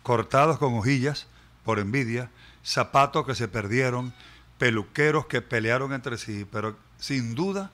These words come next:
el que fue más comprometido fue uno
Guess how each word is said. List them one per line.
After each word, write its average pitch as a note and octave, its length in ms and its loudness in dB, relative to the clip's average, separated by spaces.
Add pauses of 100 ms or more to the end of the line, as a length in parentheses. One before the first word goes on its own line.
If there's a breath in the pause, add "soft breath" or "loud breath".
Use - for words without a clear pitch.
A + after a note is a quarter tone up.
(540 loud breath)
el A2+ 180 0
que A2+ 160 -4
fue C3 180 0
más D3+ 160 0
comprometido B2 880 -2
fue C3+ 240 -2
uno C#3 380 0